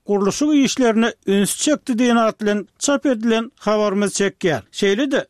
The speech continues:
türkmen gurulşykçylary täze gurulýan jaýlaryň howpludygyny duýdurýarlar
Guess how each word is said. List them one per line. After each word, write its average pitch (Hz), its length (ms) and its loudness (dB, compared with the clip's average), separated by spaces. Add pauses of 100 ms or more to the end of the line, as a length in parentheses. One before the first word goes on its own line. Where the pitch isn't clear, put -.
(120)
türkmen 240 480 0
gurulşykçylary 233 880 0 (120)
täze 196 320 2
gurulýan 254 480 0 (120)
jaýlaryň 214 500 0 (180)
howpludygyny 240 800 2 (180)
duýdurýarlar 226 760 2